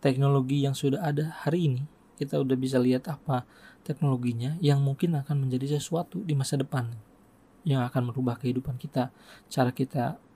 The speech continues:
eh, melakukan sesuatu gitu, entah itu apapun. Jadi persepsi orang tentang blockchain, tentang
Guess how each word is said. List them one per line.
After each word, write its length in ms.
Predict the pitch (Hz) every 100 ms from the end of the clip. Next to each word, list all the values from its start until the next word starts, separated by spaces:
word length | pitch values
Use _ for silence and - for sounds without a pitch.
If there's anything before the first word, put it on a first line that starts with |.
| _ -
eh, 760 | 147 131 123 120 120 120 123 - -
melakukan 460 | 131 - 143 147
sesuatu 580 | 147 156 156 143 - 139
gitu, 240 | 131 131 151
entah 300 | 147 165 160
itu 160 | 143
apapun. 480 | 156 143 127 139 120 113 - - - -
Jadi 260 | 139 175 -
persepsi 480 | 151 - 143 - -
orang 320 | 151 170 170
tentang 320 | 160 147 139
blockchain, 480 | 135 139 - 151 147
tentang 480 | 147 135 143 131